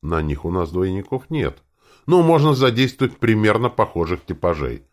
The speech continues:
Одетых в пуленепробиваемые жилеты, конечно». «Сейчас я посоветуюсь с коллегами»,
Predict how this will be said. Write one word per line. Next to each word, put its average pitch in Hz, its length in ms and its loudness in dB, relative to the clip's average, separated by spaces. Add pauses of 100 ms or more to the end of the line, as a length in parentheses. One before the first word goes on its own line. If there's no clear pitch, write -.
(320)
Одетых 127 440 -4
в - 40 -20
пуленепробиваемые 76 1040 -2
жилеты, 76 400 -4
конечно». - 540 -16 (540)
«Сейчас - 440 -8
я 78 100 -2
посоветуюсь 76 680 -4
с - 40 -20
коллегами», 64 640 -6